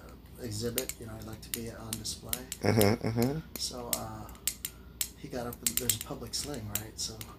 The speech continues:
Speaker 1: he's like, "Let's meet at the bathhouse tonight instead of my place."
Speaker 2: Right, right.
Speaker 1: And so we, uh, we put on a little show, and I was, you know, wailing away at him,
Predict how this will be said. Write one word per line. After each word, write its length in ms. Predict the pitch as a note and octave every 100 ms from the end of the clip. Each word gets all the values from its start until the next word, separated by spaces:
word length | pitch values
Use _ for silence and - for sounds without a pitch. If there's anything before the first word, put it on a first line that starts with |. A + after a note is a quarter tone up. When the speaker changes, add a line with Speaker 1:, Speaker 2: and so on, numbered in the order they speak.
| - - - - - - -
Speaker 1:
he's 140 | -
like, 100 | A2+ B2
"Let's 240 | C3 -
meet 140 | D3 C#3
at 100 | -
the 60 |
bathhouse 640 | A#2 C3 D3+ A2+ A2 - A2+
tonight 320 | A2+ A2 - - -
instead 300 | - B2+ A#2
of 80 | G#2+ - -
my 220 | A#2+ A#2 A#2+
place." 580 | - G#2 - - - - - -
Speaker 2:
Right, 260 | F#2 E2+ C2
right. 440 | C#2+ C#2 C2 - -
Speaker 1:
And 100 | -
so 300 | - A#2+ A#2 A#2
we, 160 | A2+ A2+
uh, 280 | A2+ G#2+ A2 - -
we 60 | A#2+ -
put 100 | -
on 140 | B2
a 60 | A#2+
little 220 | B2 B2
show, 460 | - C#3+ C3 B2 C3+ - - - - - - - - - - -
and 240 | A#2+ A2+
I 80 | A2+
was, 280 | A#2 A#2 -
you 40 | A#2+
know, 120 | A2+
wailing 420 | B2 A#2+ A#2+ B2
away 320 | B2 B2+ A#2+
at 160 | A#2+ A#2+
him, 120 | G2+